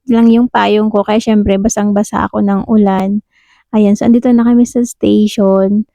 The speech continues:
So, pinangako ko na bibili ako ng payong kapag nakapagsahod ako kasi ang lit lang nung payong ko. So, after naman nun ay tamang chill lang tayo dahil wala pa yung ating train na sasakyan.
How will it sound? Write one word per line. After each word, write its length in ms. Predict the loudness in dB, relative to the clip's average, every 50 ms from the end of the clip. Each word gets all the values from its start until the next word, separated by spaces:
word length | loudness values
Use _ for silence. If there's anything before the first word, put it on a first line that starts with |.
| _ _
So, 160 | -14 -8 -4
pinangako 560 | -2 0 2 2 2 2 2 0 0 -2 -4
ko 160 | -2 -2 0
na 160 | 0 0 0 0
bibili 320 | 0 0 0 0 0 0
ako 160 | 0 0 0
ng 120 | 0 0 0
payong 480 | 0 -2 0 0 0 0 0 0 -2 -2
kapag 320 | -4 -4 -4 -2 0 0
nakapagsahod 720 | 0 -2 -4 -6 -6 -6 -6 -6 -6 -6 -4 -2 -2 -2 -2
ako 240 | -2 -4 -4 -4 -6
kasi 160 | -4 -2 2
ang 160 | 2 4 2
lit 80 | 2 0 0
lang 160 | 0 2 2
nung 160 | 4 2 0 0
payong 480 | -2 -2 -2 -2 -2 -2 -2 -4 -6
ko. 320 | -6 -6 -8 -8 -8 -10 _ _ _ _ _ _ _ _ _ _ _
So, 160 | -4 -2 0
after 320 | 0 0 -2 -2 0 0 2
naman 400 | 2 2 2 4 4 4 4 2
nun 160 | 2 0 0
ay 320 | -2 -2 -2 0 0 0
tamang 240 | 0 0 2 2 2
chill 240 | 2 2 0 0 2
lang 160 | 2 2 0
tayo 400 | 0 0 0 0 0 0 0 -2
dahil 320 | 0 0 0 0 0 0
wala 160 | 0 0 -2 -4
pa 160 | -4 -4 -4
yung 160 | -4 -4 -4
ating 400 | -4 -6 -4 _ -4 -2 -2 -2 -2 -2
train 320 | -2 0 2 2 2 2
na 40 | 0 0
sasakyan. 880 | -4 -6 -6 -6 -8 -12 -18 -20 _ _ -6 -4 -4 -2 -2 -2 -2